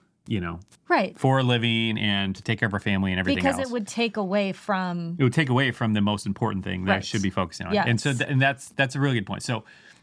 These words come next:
Speaker 1: what I mean by that specifically is, uh, what are those things God put you on the earth to do? Um, and yeah.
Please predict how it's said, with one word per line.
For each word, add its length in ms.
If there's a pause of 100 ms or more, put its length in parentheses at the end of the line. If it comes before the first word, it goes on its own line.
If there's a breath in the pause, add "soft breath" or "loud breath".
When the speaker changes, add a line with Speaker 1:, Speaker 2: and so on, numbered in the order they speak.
(100)
Speaker 1:
what 180
I 100
mean 240
by 140
that 160
specifically 760
is, 520 (440 soft breath)
uh, 220
what 240
are 60
those 180
things 220
God 240
put 200
you 80
on 120
the 120
earth 220
to 100
do? 360 (420)
Um, 460 (520)
and 560 (480)
yeah. 140